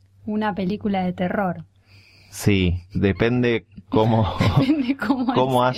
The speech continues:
Speaker 2: haya surgido. Vamos a tratar de desasnar cómo l-, uno se va transformando en un ex.
Speaker 1: Sí.
Speaker 2: Y a
Speaker 1: Y,
Speaker 2: partir de ahí,
Speaker 1: y
Speaker 2: cómo actuar o cómo debería
Speaker 1: Claro, porque,
Speaker 2: actuar.
Speaker 1: a ver,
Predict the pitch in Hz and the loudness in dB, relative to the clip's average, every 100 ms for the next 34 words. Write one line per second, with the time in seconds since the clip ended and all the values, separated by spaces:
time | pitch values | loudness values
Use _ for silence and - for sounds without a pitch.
0 | 170 104 98 95 _ - 110 117 - 147 | 0 0 0 -2 _ -4 -2 0 0 2
1 | 123 - 156 180 139 120 123 135 139 127 | 2 2 0 2 2 2 2 2 2 0
2 | 110 - 104 117 139 131 98 90 95 - | 0 0 0 2 2 2 -2 -6 -12 -2
3 | 113 110 101 - - 101 - _ 123 123 | 0 2 2 0 -2 -4 -4 _ 0 2
4 | 113 104 113 110 104 101 95 101 117 117 | 2 2 2 2 0 2 2 2 2 2
5 | 113 113 123 127 127 - _ _ _ _ | 0 0 0 -2 -4 -14 _ _ _ _
6 | - - - 214 196 185 - - 95 - | -20 -12 -4 -2 -2 -6 -6 0 2 2
7 | 107 120 120 123 127 143 139 143 127 90 | 2 2 2 2 0 0 0 2 0 0
8 | 110 123 120 127 - - 98 92 110 104 | 0 2 2 -2 -12 -4 0 2 2 2
9 | 98 95 110 254 104 - 208 196 208 214 | 2 0 2 2 0 -2 -4 -2 -2 0
10 | 220 226 185 | 2 2 -2